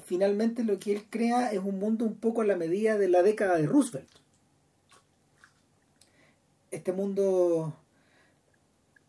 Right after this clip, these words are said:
este mundo con raíces sociales, socialdemócratas, es un poco así.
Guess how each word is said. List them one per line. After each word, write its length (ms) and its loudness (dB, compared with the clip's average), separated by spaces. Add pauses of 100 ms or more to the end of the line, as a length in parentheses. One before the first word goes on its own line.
(920)
este 220 -4
mundo 260 -2
con 140 0
raíces 380 0
sociales, 760 2 (220)
socialdemócratas, 960 2 (640)
es 80 -12
un 140 -6
poco 220 -2
así. 220 -10